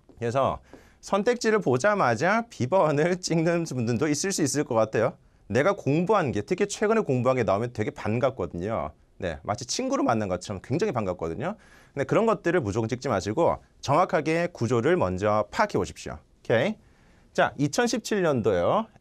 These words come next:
에이티라는 회사는 reached, 네, 동사 체크하면서 구조 잡아보겠습니다.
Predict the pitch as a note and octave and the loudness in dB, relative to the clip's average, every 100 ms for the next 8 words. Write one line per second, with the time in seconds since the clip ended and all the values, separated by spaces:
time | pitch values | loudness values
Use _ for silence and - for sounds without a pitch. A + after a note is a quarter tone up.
0 | _ D3 D#3+ F2+ D#2+ _ - D3+ C3+ C3+ | _ 2 2 0 -4 _ 0 2 2 0
1 | B2+ C3+ F3 F2 D2 F#2+ B2 B2+ - - | -2 0 0 -2 -4 -2 0 -2 -8 -18
2 | _ - G2 F2+ A#2 D3 D#3 C#3 C#3+ B2 | _ -6 -6 -2 -2 -2 -2 -4 -2 -4
3 | A2+ C#3+ D3+ D3 G2+ G2+ F2 E2+ E2+ F#2 | -4 -2 -4 -2 -2 0 0 -2 -6 -6
4 | A2 F#2+ D#2 B2+ A3 | -4 -2 0 0 -2